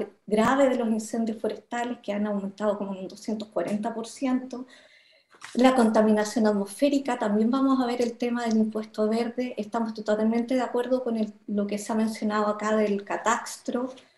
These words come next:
eh, de las cuencas hidrogeográficas y de tener información en línea. Y, bueno, con respecto, y, so-,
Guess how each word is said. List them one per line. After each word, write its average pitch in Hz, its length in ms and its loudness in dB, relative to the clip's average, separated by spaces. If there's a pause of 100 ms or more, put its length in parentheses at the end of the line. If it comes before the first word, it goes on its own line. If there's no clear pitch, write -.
(400)
eh, 190 680 -2
de 208 120 -2
las 208 120 -8
cuencas 220 380 0
hidrogeográficas 208 880 0
y 226 60 -2
de 214 100 0
tener 214 300 -2
información 220 600 -4
en 208 140 2
línea. 254 380 4 (1000)
Y, 349 500 6 (220)
bueno, 233 440 8
con 226 160 2
respecto, 294 1080 2 (100)
y, 254 120 0
so-, - 360 2